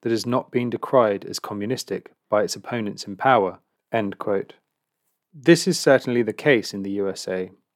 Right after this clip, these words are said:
where it is pro-republican propagandists who routinely brand any Democrat as communist.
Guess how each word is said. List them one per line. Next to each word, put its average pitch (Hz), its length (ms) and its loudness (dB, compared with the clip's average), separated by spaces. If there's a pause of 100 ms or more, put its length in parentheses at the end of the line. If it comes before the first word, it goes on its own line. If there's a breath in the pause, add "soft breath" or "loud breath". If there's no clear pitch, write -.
(480)
where 113 260 6
it - 160 -2
is 104 160 -6 (160)
pro-republican 120 920 0
propagandists 110 1040 0 (320)
who 117 180 -2
routinely 143 600 0
brand 110 440 -2 (120)
any 131 200 2
Democrat 120 680 0 (220)
as 98 360 -4 (240)
communist. 95 640 -2